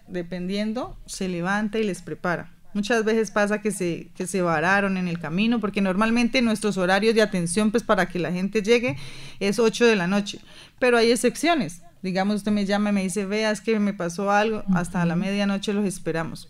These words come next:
Speaker 1: Muchas veces perdió la reserva porque no llegó. Nuestras reservas van desde las tres de la tarde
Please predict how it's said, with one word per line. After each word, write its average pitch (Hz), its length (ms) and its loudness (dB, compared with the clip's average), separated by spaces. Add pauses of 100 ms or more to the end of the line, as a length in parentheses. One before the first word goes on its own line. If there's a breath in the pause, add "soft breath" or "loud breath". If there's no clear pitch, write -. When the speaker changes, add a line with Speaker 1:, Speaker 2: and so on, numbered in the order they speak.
Speaker 1:
Muchas 214 320 2
veces 240 240 2
perdió 185 340 0
la 247 140 4
reserva 240 380 2
porque 202 260 -2
no 180 140 0
llegó. 175 340 -2 (440 loud breath)
Nuestras 208 360 4
reservas 233 480 4
van 226 220 6
desde 190 240 2
las 180 240 0
tres 233 200 6
de 262 100 4
la 247 180 2
tarde 254 440 6